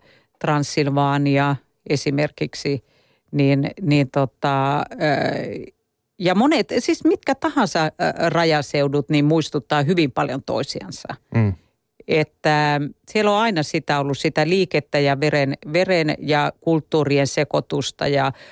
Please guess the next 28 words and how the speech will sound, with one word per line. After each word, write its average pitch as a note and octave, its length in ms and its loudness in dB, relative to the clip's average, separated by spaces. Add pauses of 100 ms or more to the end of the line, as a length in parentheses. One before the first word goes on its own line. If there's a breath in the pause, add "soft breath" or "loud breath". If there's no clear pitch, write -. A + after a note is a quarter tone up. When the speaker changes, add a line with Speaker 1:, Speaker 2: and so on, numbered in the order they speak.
(160 loud breath)
Speaker 1:
ajattelutavan E3+ 920 0
sekoitusta C#3 1040 -4
ja C3 440 2
uskontojen D3+ 720 0
sekoitusta C#3+ 800 -4
ja D3 120 0
kaikkea D#3+ 380 -2
tämmöistä. C#3+ 580 -4
Ja C3 240 -2 (340 loud breath)
yleensä F#3+ 320 0
näillä A3+ 240 2
rajaseuduilla F3+ 760 0
juuri F3 280 2
sen E3+ 280 0
takia D3+ 420 0
sitten D3+ 360 -2
syntyy D3+ 480 0
tämmöistä, C#3 440 -2
niin C#3+ 160 -4
kuin, C#3+ 220 -2 (800 loud breath)
ää, C#3+ 360 2
voimakkaasti D#3 600 0
luovaa C#3 360 2
potentiaalia. - 920 -4 (760 loud breath)
Speaker 2:
Toimii A#2+ 280 6
myös A#2+ 220 6
täällä A#2 200 2
Suomessa. G#2 580 2